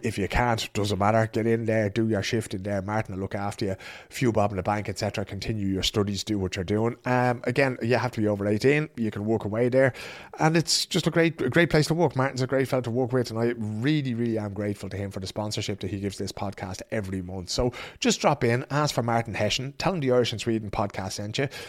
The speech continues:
uh, tell him you're looking for a job there. Could be a great start for somebody who's only moved over to Sweden and is looking to get a few bob in the bank and just be able to pay their rent or their expenses or whatever, have something to do there. So, uh, go into Martin, tell him I sent you.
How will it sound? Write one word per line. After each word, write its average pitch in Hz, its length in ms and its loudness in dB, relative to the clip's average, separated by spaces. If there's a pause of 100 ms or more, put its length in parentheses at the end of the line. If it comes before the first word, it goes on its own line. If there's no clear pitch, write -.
(160)
uh, 113 200 4
tell 117 180 2
him 110 80 -2
you're 101 80 0
looking 101 200 0
for 95 120 -2
a 87 40 0
job 95 300 0
there. 131 160 2
Could 151 160 0
be 131 80 4
a 113 40 4
great 117 280 2
start 113 260 -2
for 107 120 -4
somebody 104 260 -4
who's 104 140 -2
only 107 160 -2
moved 104 240 0
over 131 240 4
to 110 100 -2
Sweden 104 380 -4
and 95 120 -6
is 92 120 -4
looking 110 200 -4
to 101 40 -6
get 104 100 -4
a 104 60 -6
few 104 180 -2
bob 104 240 0
in 98 80 -6
the 90 80 -4
bank 104 320 -4 (400)
and 107 160 -4
just 104 140 -4
be 113 80 0
able 101 120 2
to 98 60 -6
pay 104 240 -2
their 92 140 -2
rent 104 260 -4
or 98 40 -6
their 90 160 -6
expenses 104 580 -4
or 92 80 -2
whatever, 98 320 -4
have 101 180 -6
something - 220 -10
to 98 80 -10
do 95 200 -4
there. 98 220 -6
So, 120 240 -2
uh, 135 140 0
go 160 140 -6
into - 120 -6
Martin, 123 300 -2
tell 117 140 2
him 104 100 -2
I 101 80 0
sent 101 320 -2
you. 90 100 -2